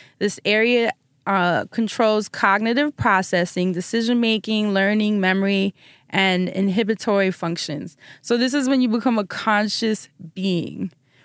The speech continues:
where, like you were saying, Asante, now with your pettiness, <laughs> you were able to kinda catch it.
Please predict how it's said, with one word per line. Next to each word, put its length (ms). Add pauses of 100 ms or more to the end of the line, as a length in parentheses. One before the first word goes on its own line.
(220)
where, 520 (400)
like 200
you 100
were 80
saying, 320
Asante, 520
now 540
with 200
your 120
pettiness, 920
<laughs> 80
you 180
were 60
able 180
to 80
kinda 300
catch 420
it. 200